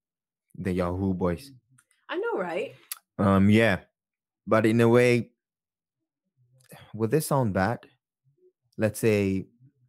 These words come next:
Speaker 1: justified, because they're not, it, these are not, let's say, innocent civilians.
Speaker 2: Mm.
Speaker 1: Well, they are by legal terms, why? Because they haven't been convicted yet.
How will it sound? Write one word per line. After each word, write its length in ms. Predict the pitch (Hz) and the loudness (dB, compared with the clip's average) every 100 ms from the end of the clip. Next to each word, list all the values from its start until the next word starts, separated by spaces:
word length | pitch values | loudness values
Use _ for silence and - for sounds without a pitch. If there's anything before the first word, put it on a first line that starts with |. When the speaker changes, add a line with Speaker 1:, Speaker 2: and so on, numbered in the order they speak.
| _ _ _ _ _ _ - 110 | _ _ _ _ _ _ -12 -4
Speaker 1:
justified, 640 | 107 104 - 98 101 107 - _ _ _ _ _ _ - | 0 0 0 -2 0 -2 -6 _ _ _ _ _ _ -6
because 300 | 107 113 104 | -2 0 0
they're 140 | 117 | 0
not, 280 | 120 123 - _ _ | 0 -2 -4 _ _
it, 200 | - 110 - | -12 -12 -12
these 300 | 101 127 135 | -4 -2 0
are 160 | 135 120 | 0 0
not, 280 | 113 107 101 | 0 -2 -2
let's 220 | 107 - | -6 -4
say, 160 | 101 98 | -6 -4
innocent 640 | 107 104 95 101 92 92 | -6 -6 -6 -6 -6 -8
civilians. 720 | - 90 92 87 80 _ _ _ - | -10 -6 -6 -6 -10 _ _ _ -18
Speaker 2:
Mm. 220 | 165 156 139 _ _ | -16 -16 -20 _ _
Speaker 1:
Well, 180 | 107 107 | 2 2
they 300 | 107 113 113 | 4 4 6
are 340 | 117 117 107 - | 6 4 2 0
by 540 | 95 95 90 87 87 - | -2 0 0 -2 -6 -8
legal 440 | 98 104 95 90 | -4 -4 -2 -6
terms, 480 | - 98 90 85 - - | -4 -6 -4 -8 -14 -8
why? 240 | 95 90 | -6 -6
Because 320 | 90 92 95 | -8 -8 -8
they 100 | 90 | -4
haven't 420 | 92 90 90 87 | -4 -4 -6 -8
been 180 | 87 90 | -6 -8
convicted 520 | 90 92 107 127 95 - | -6 -2 -2 -2 -8 -12
yet. 160 | - | -12